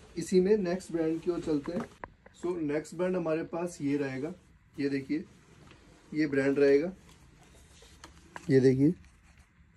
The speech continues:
ठीक है। ये सारा जोगा style में मैं आपको दिखा रहा हूँ। उसमें एक color ये रहेगा, नीचे से ये ribbed में है, five pocket में। ये अभी just current article है जो five pocket में आया,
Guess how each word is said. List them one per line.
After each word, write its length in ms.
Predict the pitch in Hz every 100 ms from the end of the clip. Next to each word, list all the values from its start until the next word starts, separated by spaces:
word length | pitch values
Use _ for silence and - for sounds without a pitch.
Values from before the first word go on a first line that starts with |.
| - - -
ठीक 120 | - 135
है। 80 |
ये 200 | 151 151
सारा 220 | 165 160 175
जोगा 320 | 151 147 165
style 280 | 175 165 160
में 80 | 156
मैं 120 | 156
आपको 240 | 143 -
दिखा 220 | 135 123 127
रहा 100 | 131
हूँ। 120 | 190 -
उसमें 280 | 151 - 156
एक 140 | 156
color 200 | - 160 151
ये 180 | 143
रहेगा, 320 | 147 139 147 190
नीचे 320 | 151 143 160
से 140 | 143 165
ये 80 | 151
ribbed 220 | 143 143
में 160 | 151
है, 100 | 151 - - - - - -
five 240 | 147 165 180
pocket 300 | 165 165 143
में। 160 | 160 165
ये 160 | 160
अभी 160 | 160 165
just 160 | 185 -
current 340 | 151 151 156
article 360 | 151 151 156 160
है 60 |
जो 140 | 156 156
five 300 | - 135 143
pocket 280 | 143 131 -
में 120 | 135
आया, 160 | 123